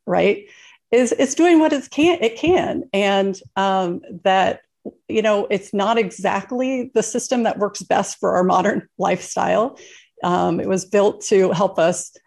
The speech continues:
outrun a saber-toothed tiger, and we're not doing that so much anymore. And, um, and so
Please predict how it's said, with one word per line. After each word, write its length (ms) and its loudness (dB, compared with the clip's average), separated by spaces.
outrun 520 2
a 240 0
saber-toothed 640 -2
tiger, 340 -2
and 140 -2
we're 80 -2
not 180 -2
doing 240 -2
that 200 -2
so 120 -8
much 220 -4
anymore. 520 -2
And, 500 2
um, 460 0
and 140 -4
so 380 -2